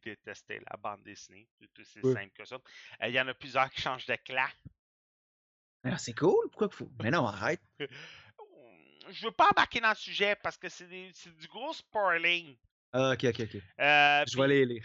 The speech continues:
Speaker 1: euh, je veux, euh, je veux vraiment en garder plus pour ma vidéo, mais sérieux, si vous avez écouté Civil War, le film, essayez.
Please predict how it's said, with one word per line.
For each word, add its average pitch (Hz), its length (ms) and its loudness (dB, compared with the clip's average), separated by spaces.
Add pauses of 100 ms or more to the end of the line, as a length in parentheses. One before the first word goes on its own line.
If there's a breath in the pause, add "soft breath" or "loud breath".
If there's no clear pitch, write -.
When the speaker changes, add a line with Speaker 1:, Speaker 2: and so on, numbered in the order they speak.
(160)
Speaker 1:
euh, 190 380 -4
je 160 240 -10
veux, 220 380 -4
euh, 175 500 0
je 165 260 -16
veux 247 280 -8
vraiment 220 500 0
en 208 120 -2
garder 175 300 -4
plus 196 320 -10
pour 175 140 -20
ma 165 180 -2
vidéo, 156 380 -10
mais 147 320 0
sérieux, 165 340 -8
si - 160 -20
vous 151 100 -16
avez 147 220 -6 (300)
écouté - 440 -10
Civil 160 380 -8 (160)
War, 185 380 -2
le 147 100 -4
film, 190 400 -8 (640 soft breath)
essayez. 175 420 -4